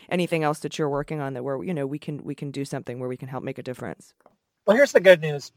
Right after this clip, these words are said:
Speaker 2: You know, people don't have to go through to elaborate lengths to help out in this movement.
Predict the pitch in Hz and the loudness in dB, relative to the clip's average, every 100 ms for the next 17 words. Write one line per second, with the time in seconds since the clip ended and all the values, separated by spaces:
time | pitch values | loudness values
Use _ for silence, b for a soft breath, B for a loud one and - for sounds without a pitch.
0 | - 175 170 254 285 254 220 190 160 185 | -2 -2 -2 0 4 6 4 0 0 0
1 | - - 190 165 180 165 - - 165 165 | -2 -4 0 2 4 2 -4 -8 -6 -6
2 | - 175 147 156 160 160 - 147 143 - | -2 0 4 4 4 2 -4 -4 -4 -6
3 | - - - - 147 139 147 156 147 139 | -16 -16 -14 -6 -4 -2 2 4 6 6
4 | 131 123 _ - 160 139 131 139 131 131 | 4 0 _ -6 0 2 2 0 -2 -2